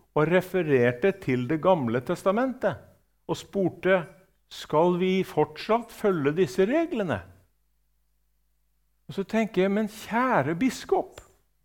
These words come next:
har ikke du lest i Skriftene? Hva var det som skjedde da Jesus kom?»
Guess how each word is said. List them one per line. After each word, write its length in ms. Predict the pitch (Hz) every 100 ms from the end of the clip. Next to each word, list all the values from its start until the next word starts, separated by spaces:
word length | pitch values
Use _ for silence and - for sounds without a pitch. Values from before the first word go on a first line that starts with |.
| _ _ _ _ _ _ _ _ _ -
har 320 | 175 214 254 254
ikke 300 | 240 - 240
du 240 | 175 208 220
lest 640 | 202 262 - - - - _ _ -
i 160 | 180
Skriftene? 680 | 214 - 254 - - 311 269 - _ _ _ _ _ _ _ _ _ _ _ _ _ _ _ _ _ _ _ _ _ _ _ _ _ _ _ _ _ _ -
Hva 160 | 170 240
var 160 | 214 226
det 80 |
som 160 | - 226
skjedde 400 | - 285 170 165
da 160 | 220 214
Jesus 400 | 220 233 254 -
kom?» 240 | 359